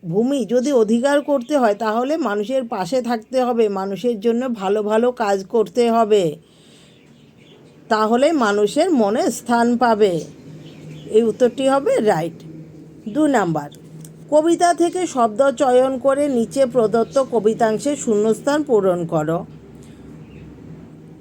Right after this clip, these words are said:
আমরা আগের ভিডিওতে দেখেছিলাম কবিতাটি, তো কবিতা থেকে এখানে শব্দ নিয়ে আমাদের শূন্যস্থানটি পূরণ করতে হবে।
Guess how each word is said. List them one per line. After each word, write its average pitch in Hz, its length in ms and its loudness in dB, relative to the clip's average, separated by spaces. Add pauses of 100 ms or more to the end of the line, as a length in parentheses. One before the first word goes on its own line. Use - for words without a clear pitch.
(480)
আমরা 311 300 2 (180)
আগের 240 340 0
ভিডিওতে 247 540 2
দেখেছিলাম 240 1300 -2
কবিতাটি, 226 640 2 (440)
তো - 100 -6
কবিতা 262 420 0
থেকে 269 280 -4 (140)
এখানে 240 280 0
শব্দ 214 360 -2
নিয়ে 254 260 2
আমাদের 220 360 -2
শূন্যস্থানটি 214 720 -2
পূরণ 226 400 2
করতে 185 400 -2
হবে। 151 300 -2